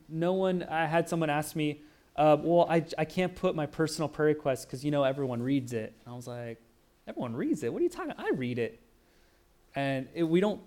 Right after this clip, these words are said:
pass around, conne-, no one sees these, okay?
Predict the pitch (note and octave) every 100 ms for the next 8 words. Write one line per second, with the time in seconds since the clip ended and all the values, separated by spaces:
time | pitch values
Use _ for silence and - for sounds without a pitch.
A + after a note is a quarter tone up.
0 | - - G3 F#3 F3 F3+ F3 E3+ F3+ D#3+
1 | E3 G3 F#3+ - E3+ A2+ G2+ G2 - -
2 | - - - - _ - C#3 D#3+ D#3+